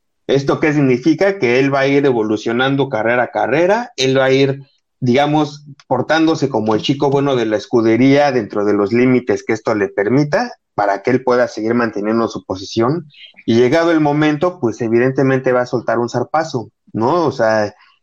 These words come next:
yo creo que todavía estamos, eh, o sea, esta, esta pequeña, eh, eh, frase, esta conversación entre Verstappen y su ingeniero, es apenas el inicio de,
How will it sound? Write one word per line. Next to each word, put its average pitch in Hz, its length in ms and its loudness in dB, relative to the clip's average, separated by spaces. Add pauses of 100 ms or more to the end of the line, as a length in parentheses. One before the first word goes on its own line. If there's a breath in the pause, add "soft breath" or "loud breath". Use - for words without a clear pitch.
(140)
yo 147 140 2
creo 175 220 0
que 131 540 2
todavía 156 400 2
estamos, 151 680 -2
eh, 107 300 -2
o 107 60 -4
sea, 135 180 0
esta, 170 220 0
esta 190 440 0
pequeña, 139 880 0 (160)
eh, 110 140 -10 (120)
eh, 110 140 -10
frase, 143 540 0
esta 127 220 -2
conversación 110 720 -2
entre 104 300 -4
Verstappen 117 580 -2
y 95 80 -10
su 101 420 -6
ingeniero, 113 680 -2 (400 soft breath)
es 127 180 0
apenas 156 500 0
el 117 140 -2
inicio 135 520 2
de, 101 500 0